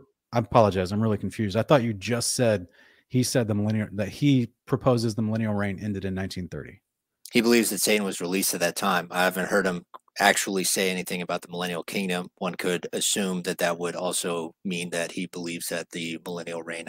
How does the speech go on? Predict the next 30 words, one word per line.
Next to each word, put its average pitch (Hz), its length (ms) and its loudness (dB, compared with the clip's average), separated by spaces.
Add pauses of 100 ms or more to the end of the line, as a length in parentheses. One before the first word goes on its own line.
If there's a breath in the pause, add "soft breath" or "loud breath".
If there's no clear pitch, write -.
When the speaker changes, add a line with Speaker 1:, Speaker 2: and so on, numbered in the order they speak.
Speaker 2:
happened - 320 -10
prior 85 260 -2
to 85 60 -8
that. 85 220 -8 (640)
Speaker 1:
Okay, 104 200 -4
so, 120 240 -2
and 131 200 4
you, 143 100 8
Speaker 2:
But 143 100 6
it's 135 80 6
Speaker 1:
and 135 60 8
you 143 60 10
Speaker 2:
purely 151 160 10
an 156 60 10
assumption. 139 460 4
Speaker 1:
differentiate. 117 200 0 (680 soft breath)
So 131 220 6
y-, 120 140 4 (520)
one 156 140 10
of 147 60 8
the 123 80 4
things 135 260 6
that 120 100 2
you 120 140 2
do 127 200 4
disagree 117 440 2
with 117 140 2
this 95 160 -4
guy 95 200 0
on 95 320 -4